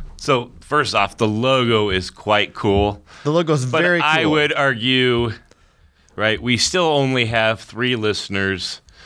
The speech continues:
Speaker 1: The logo is just lipstick on a pig.
Speaker 2: <laughs>
Speaker 1: Fake it until you make it.
Speaker 2: But if you like it, it was done by a wonderful Alexa Horn, uh, who also did my Angry Weasel logo. And so, uh, if you're interested in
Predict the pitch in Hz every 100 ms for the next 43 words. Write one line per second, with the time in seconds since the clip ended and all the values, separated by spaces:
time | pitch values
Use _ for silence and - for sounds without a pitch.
0 | - - - - 123 131 139 127 131 127
1 | - 110 104 101 - 104 101 - 95 98
2 | - - 95 90 87 87 - 80 80 76
3 | 82 - - - 160 - 190 196 151 202
4 | 180 151 170 151 151 151 139 110 104 98
5 | 87 - - - 156 156 180 175 165 160
6 | 165 170 165 - 135 135 123 151 151 139
7 | 135 120 117 110 101 - 131 123 151 185
8 | 175 139 131 147 - 139 165 220 226 -
9 | - - - 127 117 104 131 131 123 139
10 | 143 135 131 120 131 135 123 127 147 160
11 | 175 175 180 196 214 - 107 104 107 117
12 | 107 98 104 98 87 - 104 - 113 104
13 | 131 127 - 127 107